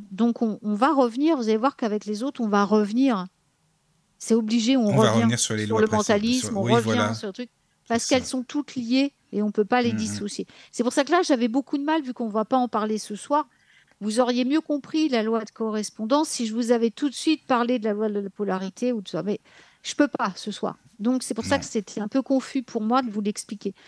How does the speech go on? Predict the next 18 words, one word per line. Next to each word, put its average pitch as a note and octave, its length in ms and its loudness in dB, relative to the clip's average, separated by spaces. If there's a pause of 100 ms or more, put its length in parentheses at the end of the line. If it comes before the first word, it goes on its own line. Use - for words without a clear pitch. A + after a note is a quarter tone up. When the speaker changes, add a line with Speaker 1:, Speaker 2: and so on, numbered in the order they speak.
(400)
Speaker 1:
Mais G3+ 100 2
vous G#3 160 0
allez A#3+ 200 4
voir B3+ 320 0
que A#3 440 0
dans A3+ 240 -2
la A3 120 -2
prochaine C4 480 -2
émission, A#3+ 560 -2
là, G3+ 140 4
vous G3 240 0
allez, G3+ 160 0
ça - 160 4
va A#3 120 4
être G#3 100 -2
vachement A3+ 420 -2
plus - 160 -12
clair A3+ 240 -6